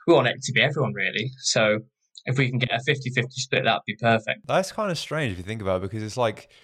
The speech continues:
Speaker 2: how many, like, five or six football lads, <laughs> and now it's, like, seventy percent female.
Speaker 1: Yeah, it's, all of us would definitely know more boys, but, uh, I guess maybe through some of the connections we know who have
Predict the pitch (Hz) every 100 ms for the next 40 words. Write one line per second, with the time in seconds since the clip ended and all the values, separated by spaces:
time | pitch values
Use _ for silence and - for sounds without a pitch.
0 | _ _ _ _ _ 127 135 127 110 -
1 | - 123 123 113 107 - - - 131 104
2 | 101 101 98 98 - - - - 120 -
3 | - - - 117 120 117 113 - 120 101
4 | 98 - - 123 113 113 107 127 107 -
5 | - - - - _ _ - 127 117 95
6 | 90 - - 185 202 165 - - - 190
7 | 190 147 147 135 120 117 131 107 110 113
8 | 107 104 117 113 104 - - - 117 -
9 | 117 107 - 127 143 143 - - - 151
10 | 147 139 131 127 147 135 131 139 123 120
11 | - 131 135 127 117 117 113 117 113 113
12 | 113 110 110